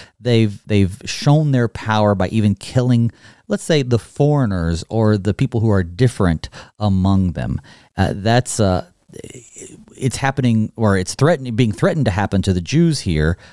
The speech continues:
but it's actually happened in the past to others. So we also know, if you know history, that, that, that, that he's serious. This isn't just him venting his anger. He's gonna try to make this take place.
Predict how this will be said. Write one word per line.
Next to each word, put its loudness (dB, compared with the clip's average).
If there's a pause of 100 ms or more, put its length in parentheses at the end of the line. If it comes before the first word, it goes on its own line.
(120)
but 0
it's -4
actually 0
happened 0
in 2
the 0
past -2
to 0
others. 0 (300)
So -2
we 0
also 0
know, 0
if -2
you 0
know 2
history, 0
that, 0
that, -2
that, -2
that 0
he's 4
serious. -2
This 0
isn't 0
just -2
him 4
venting 0
his 0
anger. 2 (220)
He's -2
gonna 2
try 0
to 0
make 0
this -4
take -2
place. -2